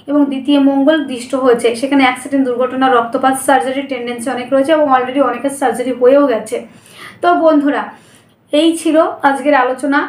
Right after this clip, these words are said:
ভাগ্য সাপোর্ট করবে, কর্মস্থান অত্যন্ত ভালো, বিদেশ যাত্রার জায়গাটা যথেষ্ট পরিমাণে ভালো রয়েছে। তো এরপরে আমরা শনির বীজ মন্ত্র,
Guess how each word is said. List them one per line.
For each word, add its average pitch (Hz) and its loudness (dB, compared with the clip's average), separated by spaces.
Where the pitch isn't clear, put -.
ভাগ্য 233 -4
সাপোর্ট 269 -2
করবে, 247 2
কর্মস্থান 233 -6
অত্যন্ত 254 -8
ভালো, 262 2
বিদেশ 247 0
যাত্রার 233 -2
জায়গাটা 226 0
যথেষ্ট 226 -2
পরিমাণে 226 -2
ভালো 214 0
রয়েছে। 202 -2
তো 320 2
এরপরে 320 2
আমরা 254 -4
শনির 294 2
বীজ 233 -8
মন্ত্র, 269 -4